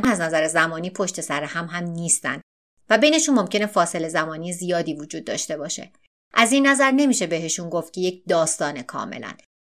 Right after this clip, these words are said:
ولی برش‌هایی از زندگی خودش و زندگی بقیه زنان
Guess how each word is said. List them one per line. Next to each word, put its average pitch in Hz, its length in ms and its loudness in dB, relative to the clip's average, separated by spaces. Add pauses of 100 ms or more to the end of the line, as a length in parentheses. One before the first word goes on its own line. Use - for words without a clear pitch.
(120)
ولی 277 180 4
برش‌هایی 233 760 4
از 202 160 4
زندگی 170 480 -4
خودش 165 400 -2
و 180 120 0
زندگی 196 500 -2
بقیه 196 420 0
زنان 165 400 -4